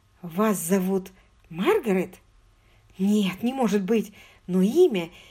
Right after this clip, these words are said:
есть некоторое сходство. Я когда-то знала». «Меня зовут Маргарет Лангтон». «Неужели вы дочь Эстер Лангтон? О, Господи, я так рада вас встретить! Мы с вашей матерью дружили сто лет назад,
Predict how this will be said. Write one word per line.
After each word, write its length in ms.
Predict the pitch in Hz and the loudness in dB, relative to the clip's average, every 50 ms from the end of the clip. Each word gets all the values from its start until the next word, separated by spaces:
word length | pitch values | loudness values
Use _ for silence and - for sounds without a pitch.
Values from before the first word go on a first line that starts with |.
| - _ _ | -20 _ _
есть 400 | - 202 208 254 233 - - - | -12 -10 -8 -8 -8 -10 -10 -8
некоторое 440 | 269 302 349 349 - - 320 320 311 | -2 -2 -2 -2 -2 -2 -2 -2 -2
сходство. 680 | - - - - 214 190 196 - - - 202 202 202 - - - - - - _ _ - | -4 -6 -2 0 0 0 0 -4 -6 -4 -4 -4 -4 -8 -14 -20 -20 -20 -20 _ _ -6
Я 200 | 190 196 220 214 | -4 -2 -2 -2
когда-то 420 | 233 220 214 233 247 240 254 240 | -2 -4 -2 -2 -2 -2 -2 -4
знала». 520 | 214 240 285 330 330 269 196 170 147 143 - _ _ _ _ _ _ _ _ _ _ _ _ | -4 -2 -2 -2 0 0 -2 -2 -4 -8 -12 _ _ _ _ _ _ _ _ _ _ _ _
«Меня 500 | - 175 180 180 175 160 139 156 202 285 | -4 -2 -2 -2 -2 -4 -4 -4 -4 0
зовут 420 | 285 - 381 294 214 254 339 - 269 | 2 2 2 2 0 -4 -8 -6 -2
Маргарет 500 | 226 180 185 196 208 262 330 349 339 - | 0 0 0 0 -2 -2 -2 -2 -2 -2
Лангтон». 540 | 175 160 170 180 - - - 240 233 226 - _ _ _ _ - - _ _ _ _ _ _ _ _ | -4 -6 -6 -8 -12 -12 -12 -12 -12 -12 -16 _ _ _ _ -20 -20 _ _ _ _ _ _ _ _
«Неужели 680 | - 196 208 214 208 214 214 196 - 320 359 339 330 320 | -4 0 0 0 0 0 -2 0 2 4 4 4 4 2
вы 120 | 285 311 | -2 -4
дочь 320 | 269 240 320 320 320 - 370 | -2 0 0 0 0 -2 -4
Эстер 480 | - - 311 311 - - - 330 339 | -4 -2 -4 -4 -2 -2 -2 2 2
Лангтон? 600 | 349 359 381 359 262 208 185 - - 180 170 175 - _ _ - - - - - _ _ | 4 4 4 2 0 -4 -6 -4 -4 -4 -4 -6 -12 _ _ -20 -20 -20 -20 -20 _ _
О, 200 | - 359 330 277 | 4 4 4 4
Господи, 720 | 226 254 302 277 254 - - - 302 302 294 302 302 302 - - - - | 2 0 -2 -2 -2 -4 -6 -6 -6 -4 -2 -4 -4 -6 -12 -4 2 2
я 100 | 415 403 | 4 6
так 200 | 403 403 370 - | 6 4 4 4
рада 320 | 392 403 392 277 220 247 | 4 6 6 6 4 2
вас 140 | 269 285 285 | 2 0 -2
встретить! 580 | - - - 349 349 294 214 - 214 190 - - - - - - - | -2 2 4 4 4 4 2 0 -4 -6 -6 -12 -20 -20 -20 -10 -6
Мы 120 | 247 262 | -6 -4
с 80 | 233 233 | 0 0
вашей 280 | 254 262 262 - 311 | 0 0 0 -2 -2
матерью 480 | 311 330 392 415 370 - - 202 208 202 | 0 0 2 2 2 0 0 -2 -2 -2
дружили 460 | 185 269 277 277 277 330 370 302 285 | -2 -4 -6 -2 2 4 4 4 2
сто 180 | 294 - - 339 | -4 -4 -2 2
лет 180 | 320 359 359 | 2 2 2
назад, 460 | 349 359 381 359 - 392 339 226 196 | 4 2 0 2 2 2 2 0 -2